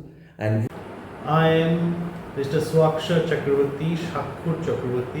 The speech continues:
Speaker 2: I am the proud principal of Alfred Nobel Public School, Bhandardihi, Bardhaman। I am really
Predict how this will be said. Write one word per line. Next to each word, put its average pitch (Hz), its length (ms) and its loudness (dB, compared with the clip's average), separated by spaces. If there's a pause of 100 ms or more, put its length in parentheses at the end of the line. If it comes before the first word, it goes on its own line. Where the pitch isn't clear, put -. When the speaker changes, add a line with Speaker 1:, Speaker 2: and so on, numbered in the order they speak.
(140)
Speaker 2:
I - 80 0
am 131 160 -4
the 135 60 0 (140)
proud 160 340 6 (240)
principal 151 560 2 (380)
of - 80 4 (640)
Alfred 160 360 2 (120)
Nobel 147 240 4 (120)
Public 127 280 0 (100)
School, 139 340 0 (520)
Bhandardihi, 139 720 2 (440)
Bardhaman। 113 480 -2 (1500)
I - 100 6
am 175 60 8 (120)
really 202 220 8